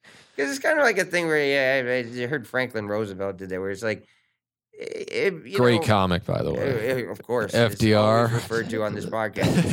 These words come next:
Speaker 1: sure.
Speaker 2: <laughs>
Speaker 1: But, eh, he had this philosophy where you invest in the population, and if you invest in the population, good things will come back. So it's like, if you, if you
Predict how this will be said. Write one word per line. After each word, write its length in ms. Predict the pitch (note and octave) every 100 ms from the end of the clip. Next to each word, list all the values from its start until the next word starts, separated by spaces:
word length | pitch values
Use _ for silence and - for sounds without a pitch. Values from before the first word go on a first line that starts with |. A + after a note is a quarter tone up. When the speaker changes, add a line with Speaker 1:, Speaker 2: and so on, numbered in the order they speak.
| D#3
Speaker 1:
sure. 320 | E3+ F3 F#3 -
Speaker 2:
<laughs> 60 | -
Speaker 1:
But, 280 | A#2+ - _ _ _ -
eh, 240 | F#2 F2
he 220 | - C3
had 220 | C#3 D#3
this 220 | D3+ D3+ A#2
philosophy 540 | C3+ B2+ B2+ B2 B2
where 160 | A2+ A2+
you 400 | A2 A2 G#2 G#2
invest 440 | G#2 G#2 A2+ -
in 100 | A2
the 60 | G2+
population, 840 | G#2 G#2 G2 G2 G#2 G#2 B2 C3 _ - - _ _
and 80 | G#2
if 60 |
you 100 | G#2
invest 340 | G#2+ G#2+ B2+ B2
in 60 |
the 80 | B2+
population, 840 | G#2 A2 G#2 G2+ G#2+ G#2+ - G2 - _ _
good 220 | G2+ G#2 F2+
things 200 | A2+ G#2
will 120 | G#2
come 240 | - G2
back. 260 | G2 F#2 -
So 140 | G#2+
it's 120 | G2+
like, 160 | G#2+ G2
if 140 | G#2
you, 280 | A#2 A#2 G#2+ -
if 160 | - -
you 180 | B2